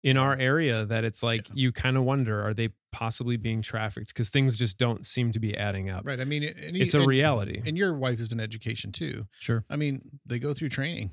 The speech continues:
Speaker 2: What are some of the things that you need to be looking for
Speaker 3: Yes.
Speaker 2: in, in student behavior that would be little red flags to be like,
Speaker 3: Mm-hmm.
Speaker 2: um, okay, you're missing for a few days, you come back, you're a little not clear on where you've been, all these kinds of different red flags.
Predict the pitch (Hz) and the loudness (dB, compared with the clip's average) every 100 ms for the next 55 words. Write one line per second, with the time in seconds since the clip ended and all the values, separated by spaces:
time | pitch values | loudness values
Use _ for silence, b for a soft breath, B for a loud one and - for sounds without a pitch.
0 | - 113 120 156 - 151 123 107 135 127 | -10 -6 -4 -4 -4 -4 -2 -2 -4 -4
1 | 123 123 117 110 123 113 104 - 101 95 | -6 -6 -4 -4 -4 -6 -8 -8 -8 -10
2 | - 110 104 - 117 - 123 110 - 135 | -6 -4 -4 -2 -4 -4 -4 -4 -4 -4
3 | 123 110 98 117 127 113 104 107 107 107 | -4 -4 -2 -2 -2 -2 -4 -4 -6 -4
4 | 107 117 113 - 131 110 110 107 110 123 | -4 -6 -8 -8 -6 -4 -4 -6 -4 -4
5 | 139 107 107 113 104 101 - 123 110 147 | -2 -6 -10 -8 -8 -8 -4 -2 0 -2
6 | 170 170 165 160 160 - _ _ 123 147 | -6 -10 -10 -8 -10 -12 _ _ -12 -6
7 | 131 110 120 123 113 120 - 147 160 139 | -6 -4 -4 -4 -4 -4 -4 -6 -6 -6
8 | 143 135 135 131 123 120 - 131 131 131 | -6 -4 -2 -2 -4 -6 -6 -4 -2 -2
9 | 131 123 - - - b b b b b | -2 -4 -6 -18 -20 b b b b b
10 | - 113 113 113 117 113 113 113 117 120 | -8 -4 -2 0 -2 -2 -4 -4 -4 -6
11 | - 127 120 117 117 113 107 95 156 151 | -6 -4 -2 -2 -2 -2 -4 -4 -4 -2
12 | 143 139 135 135 - 139 175 185 170 - | -2 -4 -4 -6 -6 -2 0 0 -2 -4
13 | 170 143 135 123 131 131 131 120 117 147 | -4 -2 -2 -2 -4 -6 -2 -4 -2 -2
14 | 151 117 110 - | -2 -2 -6 -10